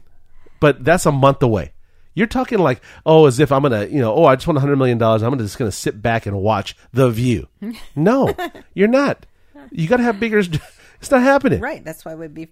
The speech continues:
Speaker 2: more philanthropic.
Speaker 1: Let me say it this way.
Speaker 2: Whatnot.
Speaker 1: I would literally drop whatever it is I own. You know, yeah, they hear that saying that, uh, what did they say about Bill Gates?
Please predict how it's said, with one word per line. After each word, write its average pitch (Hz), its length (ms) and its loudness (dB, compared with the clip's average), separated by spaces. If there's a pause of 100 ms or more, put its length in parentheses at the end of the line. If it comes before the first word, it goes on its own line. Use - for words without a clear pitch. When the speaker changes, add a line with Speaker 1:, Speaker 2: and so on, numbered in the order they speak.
(120)
Speaker 2:
more 151 360 -16 (100)
philanthropic. 143 640 -16
Speaker 1:
Let 143 100 2
me 160 80 2
say 151 160 -2
it - 20 0
this 120 140 -6
way. 120 80 -2
Speaker 2:
Whatnot. 92 380 -14
Speaker 1:
I 139 100 4
would 190 200 4
literally 147 540 2
drop 117 640 -2
whatever 127 400 -2
it 127 80 -2
is 120 160 0
I 110 140 -2
own. 98 320 -6
You 240 160 0
know, 254 100 -2
yeah, 240 80 2
they 180 160 0
hear 214 140 0
that 165 180 -2
saying 123 300 -2 (340)
that, 123 220 2
uh, 107 440 -4
what 143 120 -2
did 143 60 -8
they 131 100 -2
say 131 140 -6
about 110 180 -6
Bill 104 140 -6
Gates? 90 280 -12